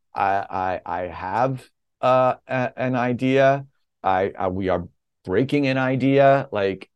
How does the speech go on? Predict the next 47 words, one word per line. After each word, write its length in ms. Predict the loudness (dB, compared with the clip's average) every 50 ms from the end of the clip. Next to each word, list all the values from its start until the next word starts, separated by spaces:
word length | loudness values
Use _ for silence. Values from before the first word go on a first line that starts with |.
| _ _ _
it 160 | -2 0 0
is, 420 | 2 0 0 -2 -4 -8 -14 -18 -14 -6
I'm, 320 | -2 0 0 0 -2 -4 -4
and 140 | -2 -2 0
I 200 | 2 2 4 2
am 240 | 2 0 -2 -4 -8 -10 _ _ _ _ _ _ _ _ _ _ _ _ _ _
stoked 360 | 4 4 4 4 2 -2 -10 -16 -12
about 320 | -10 -10 -8 -8 -10 -10
it. 140 | -12 -14 -6 -2
Like, 280 | 0 0 0 -2 -4 _
I 220 | 0 2 4 6 4
am 220 | 4 2 -2 -8 _ _ _ _ -20 -20 -12 _
praying 540 | 0 4 4 6 6 4 2 0 -2 -2 -4
now 320 | -6 -8 -8 -10 -12 -12 -10
for 120 | -8 -6 -6
this, 300 | -6 -6 -10 -12 -14 -8 -8
because 420 | -4 0 2 2 2 2 0 -6 -14 -20 -20 -20 -20 _ _ _
it's 240 | 2 2 2 2 0
just 320 | 2 2 2 2 4 6
like, 260 | 6 6 6 4 -4 _ 2
I 220 | 4 6 6 6
now 320 | 6 4 4 4 4 2 2
know 380 | 2 2 6 8 8 10 10
what 220 | 8 6 2 0 -2
this 220 | -8 -10 -8 -8
is, 300 | -8 -8 -8 -8 -12 -12
and 180 | -4 0 2 4
I 120 | 6 6
now 260 | 6 6 6 6 4
know 220 | 4 2 2 2 4
what 140 | 4 4 2
it 120 | 0 -4
can 160 | -8 -6 -6
become. 420 | -6 -6 -6 -4 -2 0 2 2 2
And 180 | 2 0 0
I, 260 | 2 2 0 0 -2 -2
and 260 | 2 4 4 4 2
to 80 | 2 -2
be 100 | -2 2
quite 220 | 4 6 8 8
honest, 360 | 8 8 6 4 2 0 -4 _ _ -20 _ _ _ _ _ _
yeah, 280 | 6 8 8 8 8 4 -2 _ -10
<clears throat> 260 | -10 -10 -10 _ -4 -2 0 4 4 4 4 4 2 0 2
I 120 | 2 2
do 220 | 4 2 2 2 2
have 200 | 4 4 2 2
a, 100 | -2